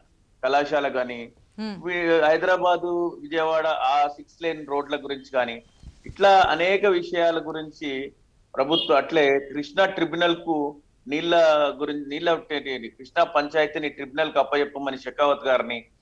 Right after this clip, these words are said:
Speaker 2: మ్మ్.
Speaker 1: ఇన్ని విషయాలు మాట్లాడిన ముఖ్యమంత్రి గారిని, లేకపోతే వీళ్ళే మాట్లాడతారు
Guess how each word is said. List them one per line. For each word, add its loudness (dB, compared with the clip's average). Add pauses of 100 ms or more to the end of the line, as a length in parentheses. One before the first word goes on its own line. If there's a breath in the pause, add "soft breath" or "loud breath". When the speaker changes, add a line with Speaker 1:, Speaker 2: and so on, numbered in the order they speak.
(160)
Speaker 2:
మ్మ్. -10
Speaker 1:
ఇన్ని 2
విషయాలు 4
మాట్లాడిన 2
ముఖ్యమంత్రి -4
గారిని, 0 (440)
లేకపోతే 2
వీళ్ళే 2
మాట్లాడతారు -2